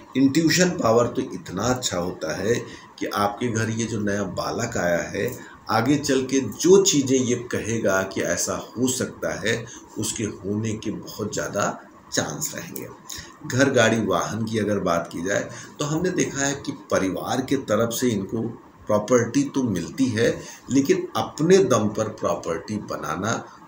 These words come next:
उसका भोग करना इन्हें ज़्यादा अच्छा लगता है। ये पैदा जब होते हैं, तो कम से कम दो से तीन property के अक्सर ये मालिक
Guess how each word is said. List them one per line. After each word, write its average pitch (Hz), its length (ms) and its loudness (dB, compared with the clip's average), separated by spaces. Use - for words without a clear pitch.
उसका 90 280 -2
भोग 117 580 -6
करना 80 260 -4
इन्हें 101 560 -8
ज़्यादा 76 300 0
अच्छा 76 340 -4
लगता - 420 -10
है। - 140 -12
ये 139 360 6
पैदा 90 360 10
जब 135 220 6
होते 87 280 -4
हैं, 120 480 -2
तो 117 100 -4
कम 131 360 0
से 135 200 2
कम 131 260 0
दो 127 260 2
से 131 180 0
तीन 170 500 -2
property 98 640 2
के 123 220 -4
अक्सर - 600 2
ये 101 200 0
मालिक - 460 -4